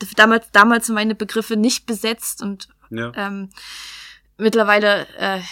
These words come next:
Speaker 1: spiele ich den nicht mehr live. Es ist, glaub ich, ja,
Speaker 2: Ja,
Speaker 1: ein
Speaker 2: also so ein
Speaker 1: bisschen
Speaker 2: Album ist ja auch immer eine Momentaufnahme,
Speaker 1: Es ist eine absolute
Speaker 2: definitiv.
Speaker 1: Momentaufnahme.
Speaker 2: Ja.
Speaker 1: Ähm, ich hab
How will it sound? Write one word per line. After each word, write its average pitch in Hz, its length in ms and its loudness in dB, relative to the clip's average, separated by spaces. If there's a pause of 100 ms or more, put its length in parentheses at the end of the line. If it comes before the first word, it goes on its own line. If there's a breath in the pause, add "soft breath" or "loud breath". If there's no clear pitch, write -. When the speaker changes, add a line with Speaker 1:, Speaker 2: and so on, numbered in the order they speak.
Speaker 1:
spiele - 240 -8
ich 185 60 -6
den 185 120 -10
nicht 185 160 -12
mehr 190 100 -10
live. 180 400 -10
Es - 160 -16
ist, - 400 -14
glaub 190 180 -10
ich, - 300 -14 (400)
ja, - 400 -20
Speaker 2:
Ja, 78 140 -18 (140)
Speaker 1:
ein 110 60 -16
Speaker 2:
also 131 180 -8
so 131 60 -4
ein - 20 -10
Speaker 1:
bisschen 117 240 -6
Speaker 2:
Album 131 280 -2
ist 113 100 -8
ja 131 100 0
auch 117 120 -6
immer 117 140 -8
eine 107 100 -8
Momentaufnahme, 95 680 -6
Speaker 1:
Es 208 120 0
ist 208 160 -4
eine 226 100 2
absolute 220 260 0
Speaker 2:
definitiv. - 20 0
Speaker 1:
Momentaufnahme. 214 600 -4
Speaker 2:
Ja. 190 40 -14 (680 loud breath)
Speaker 1:
Ähm, 202 240 0
ich 196 120 -4
hab 226 160 -6